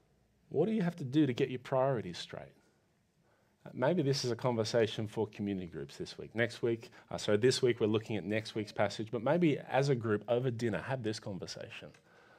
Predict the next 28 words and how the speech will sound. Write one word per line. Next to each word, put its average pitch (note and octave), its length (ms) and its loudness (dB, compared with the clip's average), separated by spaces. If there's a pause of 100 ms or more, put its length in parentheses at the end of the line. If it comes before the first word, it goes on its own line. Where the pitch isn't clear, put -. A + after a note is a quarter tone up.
(300)
Uh, - 60 -16 (1000)
what C#3+ 340 4
at D3+ 180 4
the D3+ 60 0
moment B2 420 2
are A2 40 2
you A2+ 200 0
valuing G#2+ 640 0
more? F2+ 440 -6 (380)
Is G#2+ 120 -6
it G2 100 -2
righteousness C#3 680 0
or G#2 140 -6
richness, F#2 480 -6
and G2 140 -6
how G2+ 120 -2
do F#2+ 80 -6
you F2+ 100 -8
know? D2+ 200 -10 (720)
See - 180 -4
where G#2 160 2
that E2+ 180 0
goes. - 440 -14 (1600)
Number G2+ 160 0
two. - 160 -4 (1200)
Number E3 240 8
one, D3+ 340 8
righteousness, B2+ 840 2